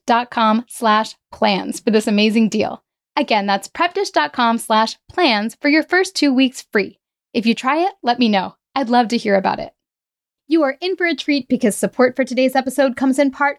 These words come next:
from Jenni Kayne. I love Jenni Kayne, and I hope you love shopping there to support the show. When you do, visit jenni kayne dot com and use code plans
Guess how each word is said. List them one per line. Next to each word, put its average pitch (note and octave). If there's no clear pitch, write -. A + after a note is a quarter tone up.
from D#4
Jenni G#3+
Kayne. G3+
I A#3+
love C4
Jenni D4
Kayne, C4
and A#3+
I A#3
hope D4+
you C#4+
love B3
shopping G3
there G3
to G#3+
support G3
the G3+
show. -
When A3
you A3
do, D#4+
visit A#3+
jenni D#4
kayne D4
dot B3+
com A3+
and G#3
use G3+
code A3
plans G3